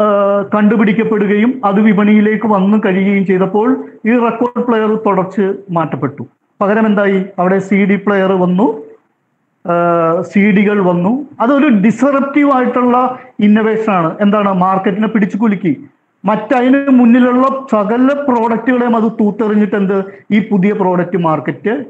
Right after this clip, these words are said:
കീഴടക്കി. അതിനുശേഷം flash memory വന്നു. ഇപ്പൊ നമ്മൾ സി ഡികളല്ല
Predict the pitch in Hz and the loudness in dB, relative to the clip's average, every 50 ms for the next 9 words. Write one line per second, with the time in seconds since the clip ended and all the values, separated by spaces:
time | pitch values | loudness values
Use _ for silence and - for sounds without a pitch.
0 | - 190 180 170 160 147 143 135 - 123 113 - _ _ _ _ _ _ _ _ | -4 -2 0 0 0 0 -2 -4 -6 -8 -12 -12 _ _ _ _ _ _ _ _
1 | _ _ _ _ _ _ - 190 226 240 311 330 320 339 339 302 - 311 294 254 | _ _ _ _ _ _ -4 -2 0 2 2 2 2 2 2 0 0 0 -2 -2
2 | - 247 233 233 233 - - 262 254 240 254 254 247 240 220 185 170 156 147 - | 0 0 0 0 -2 0 0 2 2 4 2 2 2 2 0 0 -2 -2 -4 -6
3 | 190 - - 233 240 240 226 240 240 233 240 233 220 214 196 220 226 226 226 202 | -6 -4 -2 0 0 2 2 2 0 2 2 2 2 2 2 2 2 0 0 0
4 | 202 214 214 | 0 0 0